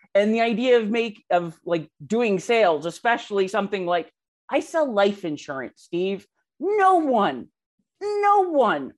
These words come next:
wants to buy life insurance. Like, they'll buy almost anything else. Like, you say, "I'm a life insurance salesman," and they think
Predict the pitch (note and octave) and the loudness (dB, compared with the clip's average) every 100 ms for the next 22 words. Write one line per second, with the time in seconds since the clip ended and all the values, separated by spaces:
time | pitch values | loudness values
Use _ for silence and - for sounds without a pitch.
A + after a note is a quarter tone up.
0 | _ A#3+ G#3+ G#3 - A3+ G#3 G3+ F#3+ F3 | _ 0 0 0 -10 -10 0 2 4 2
1 | E3 D#3+ C#3 - C3+ - _ _ _ _ | 0 -8 -12 -10 -8 -8 _ _ _ _
2 | _ _ F#3+ F#3+ - _ _ _ B3+ D4+ | _ _ 2 2 -2 _ _ _ 2 2
3 | C#4 C#4 C#4 C4+ A#3+ D4+ D4 C#4 C#4 - | 0 2 2 4 2 2 2 -2 -4 -8
4 | B3 A#3+ D4 A#3 A3+ G#3 D3+ - E3+ D#3+ | -4 -4 -2 -4 -4 -2 -4 -4 -6 -6
5 | G#3 G#3+ C4+ A#3+ A3+ - _ - A3 G3 | -6 -2 2 2 2 -6 _ -4 -2 0
6 | F3 C4+ F#4 C4 C#4 C4 A3+ - G#3 G#3 | 0 0 -2 -10 -6 -6 -6 0 2 2
7 | F#3+ G3+ G3 F#3+ _ _ _ G3 G3 G3 | 0 -4 -4 -6 _ _ _ -2 0 -2
8 | F#3+ G3+ G3+ G3 F#3 | -2 -4 -6 -6 -8